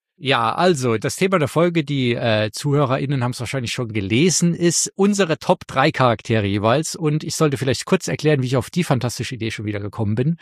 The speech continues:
Ich war nämlich, äh, vor längerem mal in irgendeinem Blog, ähm, ich weiß gar nicht von welchem dieser Magazine, und da waren die Top einhundert Film- oder Seriencharaktere, ich weiß es gar nicht mehr.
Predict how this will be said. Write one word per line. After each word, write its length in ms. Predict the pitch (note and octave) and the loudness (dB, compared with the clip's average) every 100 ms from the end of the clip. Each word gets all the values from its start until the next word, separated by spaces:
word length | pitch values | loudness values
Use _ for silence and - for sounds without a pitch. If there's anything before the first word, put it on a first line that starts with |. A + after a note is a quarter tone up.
| - - - - A#2+ | -10 -12 -12 -12 -6
Ich 200 | D#3+ B2+ | -4 2
war 160 | C#3+ E3 | 4 4
nämlich, 360 | D#3+ D#3 C3+ | 2 0 -2
äh, 400 | D#3+ D3 C#3+ C#3 | 0 2 4 2
vor 240 | B2 - B2 | 0 0 2
längerem 400 | B2+ F3+ D#3+ D3+ | 2 2 2 4
mal 220 | D3+ D3+ | 4 2
in 160 | D3 | -4
irgendeinem 400 | C#3+ C#3+ C3 A#2 | -4 -2 -2 -2
Blog, 440 | - A2 D#3 - - | 2 2 2 -2 -4
ähm, 680 | D3 A#2+ A#2 A2+ G#2+ A2 G2 - - _ | 0 2 2 -2 -2 -6 -10 -18 -20 _
ich 120 | - | -2
weiß 200 | C3 A#2+ | 0 2
gar 140 | C3 A#2+ | 0 0
nicht 120 | A2 | -2
von 300 | - G#2+ G2+ | -2 0 2
welchem 280 | B2+ - C#3+ | 0 0 -2
dieser 240 | C3 C3 | -2 0
Magazine, 480 | C3 B2+ - D#3+ D3+ | 2 2 0 0 0
und 100 | C3+ | 2
da 140 | C3+ | 2
waren 200 | C3+ C#3 | 4 2
die 140 | B2+ A#2+ | 0 -2
Top 340 | - F#3 - | -2 -2 0
einhundert 680 | D3+ C3 C#3+ F#3 F3 - - | 0 2 2 4 2 0 -8
Film- 400 | - - E3+ F3 | -6 2 2 4
oder 180 | C#3 B2+ | 2 0
Seriencharaktere, 920 | - D3 B2+ G#2 A#2 G#2+ A2 - A2+ | 2 2 2 0 0 -2 -2 -6 -8
ich 120 | A#2 | -8
weiß 180 | C3 C3+ | -8 -8
es 60 | - | -12
gar 120 | C3 | -12
nicht 180 | B2 G#2 | -14 -8
mehr. 200 | B2+ C#3+ | -4 -4